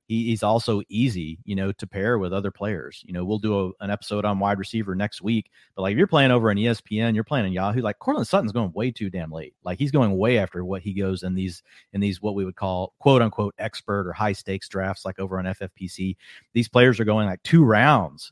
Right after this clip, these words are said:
after what they, you know, where they go there over on E S P N and A D, and Yahoo A D P. So there's also just a lot of possibilities there. Derek Carr, you add Davante Adams, you have the schedule that we just talked about, you know, and,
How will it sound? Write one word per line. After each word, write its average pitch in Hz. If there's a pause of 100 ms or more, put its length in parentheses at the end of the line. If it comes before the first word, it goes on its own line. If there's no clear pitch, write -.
(120)
after 107
what 92
they, 87
you 117
know, 87
where 110
they 98
go 90
there 87
over 95
on 92
E 95
S 90
P 98
N 95
and 90
A 92
D, 90
and 90
Yahoo 98
A 87
D 82
P. 85
So 120 (560)
there's 123
also 143
just 113
a 117
lot 110
of 98
possibilities 101
there. 95
Derek 147
Carr, 113
you 104
add 104 (760)
Davante 110
Adams, 98
you 92
have 110
the 101
schedule 104
that 90
we 92
just 107
talked 101
about, 95 (100)
you 113
know, 107
and, 139